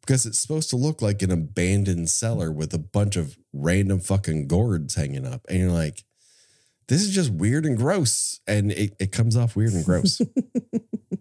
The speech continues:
Speaker 2: That it do.
Speaker 1: And so the time has come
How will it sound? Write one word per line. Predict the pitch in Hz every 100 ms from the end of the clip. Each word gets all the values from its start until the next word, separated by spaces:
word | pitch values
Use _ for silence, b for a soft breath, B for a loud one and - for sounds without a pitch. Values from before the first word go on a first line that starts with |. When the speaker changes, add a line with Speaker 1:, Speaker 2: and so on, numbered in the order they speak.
| - 175 - - - 160 175 B B -
Speaker 2:
That | 156 151
it | 185 -
do. | 190 156 123 - _
Speaker 1:
And | 98 101
so | 139
the | 117
time | 165 185
has | -
come | - 85 104